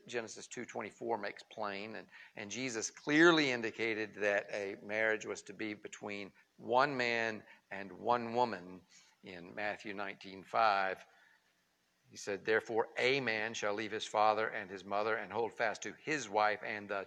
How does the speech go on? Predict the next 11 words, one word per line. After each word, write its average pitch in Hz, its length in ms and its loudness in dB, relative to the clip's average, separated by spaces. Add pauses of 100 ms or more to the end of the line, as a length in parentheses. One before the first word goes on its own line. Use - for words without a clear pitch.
two 147 240 -4 (160)
shall 104 260 -4
become 104 480 -8
one 104 400 -2
flesh." - 680 -8 (1040)
Nevertheless, 202 840 10 (1040)
polygamy 160 380 4
is 185 80 0
a 208 60 10
reality 214 800 12 (480)
in 156 480 2